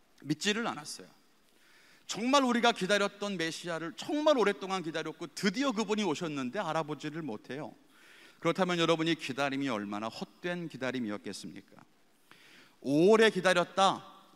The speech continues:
여러분, 그걸로 다 되는 건 아니죠. 힘겨운 시간들을 견뎌냈다. 그것도 중요한 건 아닙니다. 정작 기다렸다면 만났어야 되는데 만나지를 못했다는 겁니다. 다 헛된 거죠. 기다리는 의미가 없어진 겁니다.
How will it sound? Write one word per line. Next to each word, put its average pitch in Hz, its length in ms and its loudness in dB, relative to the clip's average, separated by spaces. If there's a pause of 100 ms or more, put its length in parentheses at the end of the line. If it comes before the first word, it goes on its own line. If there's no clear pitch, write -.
(160)
여러분, 185 300 -4
그걸로 196 400 -2
다 131 160 -2
되는 151 260 -4
건 165 140 -6
아니죠. 104 440 -10 (680)
힘겨운 262 640 0
시간들을 208 560 0
견뎌냈다. 131 920 -4 (360)
그것도 185 340 -4
중요한 190 400 -2
건 214 120 -2
아닙니다. 170 520 -4 (380)
정작 156 380 -2
기다렸다면 180 880 -2
만났어야 175 640 -2
되는데 135 580 -6
만나지를 113 640 -4
못했다는 175 540 -6
겁니다. 180 340 -12 (240)
다 123 100 -2
헛된 190 320 -4
거죠. 170 300 -4
기다리는 185 480 0
의미가 135 460 0 (320)
없어진 143 340 -2
겁니다. 131 400 -6